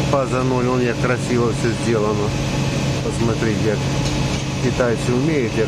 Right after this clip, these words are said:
хочуть. Це мощний якийсь. На триста вісімдесят, це на двісті двадцять. Це на триста вісімдесят. Це мультимедіа,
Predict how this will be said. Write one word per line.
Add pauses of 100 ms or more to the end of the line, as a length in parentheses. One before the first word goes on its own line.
(120)
хочуть. (1000)
Це
мощний
якийсь. (1120)
На
триста
вісімдесят,
це
на
двісті
двадцять. (1900)
Це
на
триста
вісімдесят. (880)
Це
мультимедіа,